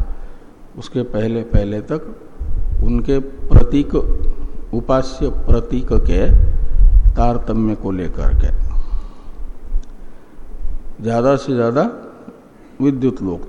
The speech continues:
तक उत्कृष्ट कोई प्रतीक है तो। और जो ब्रह्मोपासक है उनका गंतव्य विद्युत लोक से भी आगे का है,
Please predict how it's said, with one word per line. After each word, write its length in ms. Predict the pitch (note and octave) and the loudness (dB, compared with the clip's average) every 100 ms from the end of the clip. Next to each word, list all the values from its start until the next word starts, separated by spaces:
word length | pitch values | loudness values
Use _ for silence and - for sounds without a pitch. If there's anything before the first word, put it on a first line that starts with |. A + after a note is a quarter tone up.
| - | -10
तक 100 | - - - - - - - - - - - - - - - - - - - - - - - - - - - A2 | -2 0 2 4 2 2 0 2 2 6 6 6 4 2 4 2 2 0 0 0 4 6 8 6 4 0 -2 -2
उत्कृष्ट 500 | A2+ - B2+ - - | -4 2 2 2 -2
कोई 200 | A2+ G#2 | 0 -2
प्रतीक 420 | - G2 A#2+ - | -2 -4 -4 -6
है 140 | F#2+ F#2 | -8 -8
तो। 120 | - - - - - - - - - - - - - - - - - - - - - - - B2+ | -10 -8 -8 -8 -8 -10 -4 2 6 8 8 6 2 -4 -2 6 8 8 4 0 2 6 6 8
और 340 | C3 C#3 C#3+ A#2+ - - - - - - - - - - A#2+ | 8 10 8 6 8 8 8 4 2 -2 -2 -4 -4 -6 -4
जो 220 | B2+ A#2+ | 0 0
ब्रह्मोपासक 1000 | A2 A#2+ A#2+ C3 C#3+ C#3 C#3 - C#3+ C3+ | 2 4 4 4 4 4 2 2 -2 -2
है 160 | C#3+ D3+ | -2 -2
उनका 460 | A2 B2 B2+ D3 B2 | 0 0 0 0 0
गंतव्य 680 | A#2+ A#2+ A#2+ A2+ - A#2 G#3 - - - - - - - - - - - - - - - | -2 -2 -2 -2 0 0 2 4 4 2 0 2 4 6 10 10 10 8 8 8 6 6
विद्युत 460 | B2+ C3 D3 C#3+ | 6 6 6 4
लोक 240 | C3 B2+ - | 4 4 4
से 180 | D3 | 2
भी 220 | A#2 C#3 D3+ C#2+ | 2 4 2 2
आगे 320 | G#2 A2 A2 | -2 -2 -2
का 180 | - D#2+ | -2 -2
है, 240 | - - | -6 -8